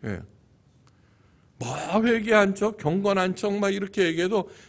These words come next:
지갑이, 예, 자유롭지 못하면은 진짜 회개가 아닙니다. 예수님께서는 돈을 만몬이라고 부르셨습니다.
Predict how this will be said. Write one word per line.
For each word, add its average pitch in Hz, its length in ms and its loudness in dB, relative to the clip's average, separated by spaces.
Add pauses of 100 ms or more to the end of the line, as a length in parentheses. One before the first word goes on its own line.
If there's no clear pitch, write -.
(100)
지갑이, 214 960 4 (280)
예, 92 180 -4 (180)
자유롭지 170 580 2
못하면은 123 800 0 (560)
진짜 139 440 -4
회개가 104 400 -6
아닙니다. 92 480 -10 (1900)
예수님께서는 202 840 6
돈을 175 340 6
만몬이라고 160 800 4
부르셨습니다. 135 920 -2